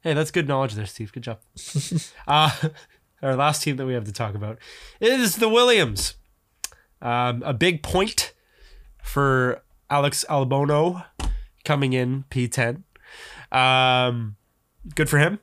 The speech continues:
Speaker 1: I mean, uh, there's not really much else to say. They started on the hard tire and let itself, uh, work in throughout the race. I think even Pirelli was shocked. They put out, like, an infographic that they're like, "Wow, we can't believe this worked for the <laughs> first time in, like, twelve years."
Speaker 2: Yeah, they only
Speaker 1: Um,
Speaker 2: predicted forty laps out of the hard.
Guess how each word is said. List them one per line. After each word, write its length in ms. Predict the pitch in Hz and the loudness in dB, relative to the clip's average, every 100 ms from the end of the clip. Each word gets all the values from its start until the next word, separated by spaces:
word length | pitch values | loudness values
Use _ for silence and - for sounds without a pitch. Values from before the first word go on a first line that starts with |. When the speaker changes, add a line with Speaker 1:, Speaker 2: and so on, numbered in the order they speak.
| _ - | _ -4
Speaker 1:
I 120 | 120 | 0
mean, 180 | 120 117 | 0 0
uh, 80 | 113 | 0
there's 140 | 113 | 0
not 140 | 123 120 | 0 0
really 180 | 113 107 | -2 -4
much 240 | 113 113 | -4 -4
else 140 | 110 | -4
to 100 | - | -4
say. 260 | 104 135 165 | -2 0 0
They 220 | 139 117 | 0 -2
started 320 | 110 131 123 | 0 -2 0
on 100 | 123 | 0
the 100 | 117 | -2
hard 220 | 101 131 127 | 0 0 2
tire 280 | 135 143 | 2 2
and 320 | - 117 110 110 | 2 0 -2 0
let 140 | 135 | -2
itself, 640 | 143 - 135 131 - - _ - | -2 -2 -2 -2 -6 -12 _ -6
uh, 320 | 120 107 107 - _ | -4 -4 -6 -12 _
work 380 | 190 127 143 - | -10 -4 -2 0
in 240 | 131 147 147 _ - | 0 -2 -8 _ -10
throughout 280 | 127 117 | -4 -4
the 80 | 110 | -2
race. 340 | 110 160 - - - - - | -2 -2 -2 -6 -12 -8 -2
I 100 | 147 | 0
think 140 | 175 | 2
even 220 | 156 147 | 2 0
Pirelli 340 | 127 131 127 139 | 0 0 2 2
was 140 | 143 | 0
shocked. 320 | - 139 143 | 2 0 2
They 100 | 143 | 0
put 180 | 131 151 | 0 2
out, 120 | 151 | 2
like, 160 | 135 123 | 0 0
an 140 | 123 | 0
infographic 800 | 127 135 127 139 120 117 123 147 | 0 -2 0 0 2 2 0 0
that 120 | 139 | 0
they're 120 | 127 131 | 0 0
like, 240 | 131 127 | 0 0
"Wow, 180 | 135 139 | 0 2
we 120 | 139 | 0
can't 280 | 131 143 139 | 0 -2 0
believe 240 | 147 143 | 0 0
this 220 | 143 143 | 0 -2
worked 240 | 127 139 151 | -2 -2 -4
for 100 | 151 | -4
the 100 | 147 | 0
<laughs> 80 | 160 | 2
first 220 | 156 151 | 2 2
time 240 | 156 156 | 2 2
in, 80 | 160 | 2
like, 200 | 160 151 | 0 0
twelve 320 | - 139 143 | 0 0 2
years." 420 | 131 131 165 151 - - | 0 2 0 -4 -10 -4
Speaker 2:
Yeah, 200 | 147 135 | 4 6
they 100 | 127 | 8
only 180 | 143 143 | 8 8
Speaker 1:
Um, 60 | 151 | 6
Speaker 2:
predicted 360 | 143 139 131 | 6 4 4
forty 360 | - 131 120 117 | 2 2 4 6
laps 340 | 107 107 104 | 6 4 4
out 100 | 117 | 4
of 60 | 110 | 4
the 80 | 101 | 4
hard. 480 | 107 98 95 160 | 4 4 2 -4